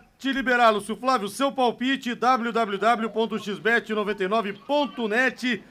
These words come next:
o maior site de apostas do Brasil, o que mais cresce, Corinthians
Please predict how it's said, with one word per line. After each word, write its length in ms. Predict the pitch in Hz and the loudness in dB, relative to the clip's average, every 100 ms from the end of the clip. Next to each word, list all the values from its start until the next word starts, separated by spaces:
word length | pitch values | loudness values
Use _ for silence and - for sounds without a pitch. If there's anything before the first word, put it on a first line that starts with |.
| - | -10
o 120 | 208 240 | -4 2
maior 260 | 240 240 | 4 4
site 460 | - 240 254 - 226 | 0 2 2 2 0
de 80 | 202 | -2
apostas 560 | 196 226 226 220 208 | 0 -2 -2 -2 -4
do 100 | 202 | -4
Brasil, 480 | 190 160 202 262 - - - | -4 -2 -2 -4 -6 -14 -8
o 160 | 240 | -8
que 140 | - 233 | -4 -2
mais 260 | 220 202 | 0 -2
cresce, 600 | - 254 262 262 247 202 - _ _ _ _ _ | 0 4 4 2 -2 -2 -8 _ _ _ _ _
Corinthians 960 | 262 285 262 294 302 294 277 277 - | 0 4 6 4 2 2 2 2 0